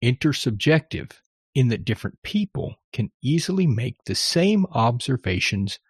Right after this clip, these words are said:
and experiments. I guess Thagard, he does a really good job of making this point that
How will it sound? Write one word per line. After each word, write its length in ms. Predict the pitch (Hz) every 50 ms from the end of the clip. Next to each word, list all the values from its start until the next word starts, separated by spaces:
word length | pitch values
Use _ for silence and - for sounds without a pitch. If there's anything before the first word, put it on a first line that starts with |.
| _ _ _ _ _
and 340 | - 107 110 117 117 117 110
experiments. 880 | 123 113 - - - - 107 104 98 92 90 95 - - - - - - - _ _ _ _ _ _ _ _ _ - - - - - _ -
I 220 | 117 104 98 104 104
guess 240 | - 117 107 - -
Thagard, 540 | - _ - 113 123 117 110 101 98 98 95
he 140 | - - 120
does 240 | 120 123 120 -
a 40 | -
really 220 | 104 107 104 98 95
good 180 | 95 107 95
job 360 | - - 143 151 147 139 131
of 120 | 131 120 - - - - - _ _ _ _ _ _ _ -
making 480 | 127 123 131 143 151 139 - 139 131
this 160 | 117 113 - -
point 400 | - - 156 175 160 - 120 -
that 160 | 113 -